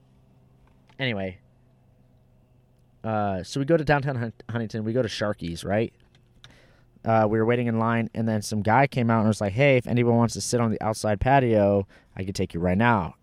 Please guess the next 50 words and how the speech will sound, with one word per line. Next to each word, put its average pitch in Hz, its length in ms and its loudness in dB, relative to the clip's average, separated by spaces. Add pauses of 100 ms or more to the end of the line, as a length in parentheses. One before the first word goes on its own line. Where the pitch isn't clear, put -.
And 95 120 -8
so 101 160 -6
we 95 60 -2
were 92 80 -4
like, 87 160 -8
"All 110 60 -2
right, 113 200 2
for 101 80 -14
sure." 120 380 -4 (400)
And - 80 -16
so 131 120 -12
we - 20 -6
were 120 60 -6
sitting 143 240 -6
on, 139 140 -4
I 123 120 2
was 120 80 0
sitting 143 240 -6
on 131 100 -6
the - 120 -6
outside 147 440 0
table, 120 520 -2 (120)
like, 104 320 -4
they, 120 220 -2 (100)
so 165 200 -2
they 156 100 2
blocked 185 400 -2
off. 147 320 2
For 165 100 -2
those 196 220 2
of 202 80 -4
you 156 240 -2
who, - 40 -6
who 135 160 -2
have 127 200 0
never 127 260 0
been 123 380 0 (460)
to, - 100 -10
like, 117 220 2 (140)
uh, 110 440 0 (160)
downtown 120 420 -2
Huntington, 120 540 -6 (1000)
um, 98 600 -2 (120)
oh 57 160 -16
shit, - 320 -16
I - 80 -16
gotta 69 180 -14
look - 100 -18
at 50 140 -18
this. - 260 -18